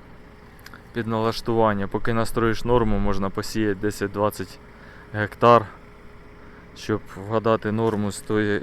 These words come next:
за якою ти плануєш сіяти. Особливо критично це на дрібнонасінневих, там де норми невисокі. Треба, щоб катушка максимальну кількість, е, обертів робила,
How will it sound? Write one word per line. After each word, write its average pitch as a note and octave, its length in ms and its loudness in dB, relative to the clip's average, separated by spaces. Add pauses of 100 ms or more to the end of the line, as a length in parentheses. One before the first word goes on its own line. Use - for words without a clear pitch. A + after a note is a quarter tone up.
за A2 200 2
якою A2+ 300 2
ти A#2 100 -4
плануєш G#2+ 520 -4
сіяти. G2 460 -8 (640)
Особливо A2 480 4
критично A2 540 2
це G#2 300 -4 (100)
на G#2 600 0
дрібнонасінневих, G#2+ 1080 0 (440)
там G2+ 180 -2
де G2+ 100 -2
норми G#2 340 0
невисокі. G#2+ 760 0 (760)
Треба, G2 300 -4
щоб - 240 -4
катушка G2+ 1080 0 (1120)
максимальну G#2 800 -2 (240)
кількість, - 600 -6 (400)
е, G2+ 140 -6 (760)
обертів C3 520 2
робила, A2+ 540 0